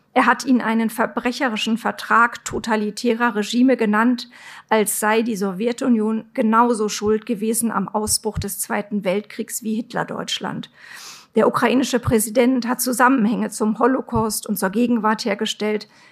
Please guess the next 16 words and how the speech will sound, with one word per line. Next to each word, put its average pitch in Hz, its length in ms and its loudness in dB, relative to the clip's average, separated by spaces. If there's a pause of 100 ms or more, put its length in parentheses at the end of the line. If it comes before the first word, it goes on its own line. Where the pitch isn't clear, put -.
(140)
Die 208 120 -4
Talkrunde 233 580 4
im 208 120 2
russischen 202 440 -2
Fernsehen 214 560 -2
ist 233 300 -4
außer 208 280 0
sich 185 220 -8
vor - 160 -4
Empörung 214 580 2
über 220 220 -2
die 214 120 -2
historischen 233 640 0
Lügen 226 340 4
der 196 180 0
Ukrainer, 247 640 2